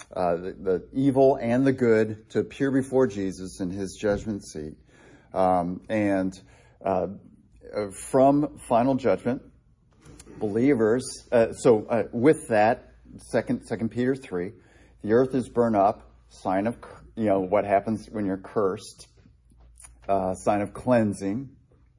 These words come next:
okay? So the earth experiences the result of the curse, fire, a judgment by fire, um, and, but it also purifies. So, you know, the old Westerns, you know, where they,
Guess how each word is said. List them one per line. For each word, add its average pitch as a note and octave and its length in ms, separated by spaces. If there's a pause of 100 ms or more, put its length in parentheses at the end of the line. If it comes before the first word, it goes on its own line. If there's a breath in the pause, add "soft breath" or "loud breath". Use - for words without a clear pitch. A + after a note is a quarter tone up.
(340)
okay? F#2 360 (400 soft breath)
So G2 400
the G2 140
earth A2 200
experiences G#2 720
the G2+ 80
result G2+ 460
of G2 140
the F#2+ 80
curse, - 580
fire, F#2+ 600 (260)
a G2 60
judgment G2 540
by F#2+ 140
fire, F2+ 520 (800 soft breath)
um, F2 540 (360 soft breath)
and, F#2+ 520
but G#2 160
it G2 80
also G2+ 380
purifies. - 1080 (640)
So, D#2+ 480
you F#2 80
know, E2+ 460
the F2 180
old E2 380
Westerns, E2+ 760
you F2+ 80
know, E2 120
where E2 160
they, E2 220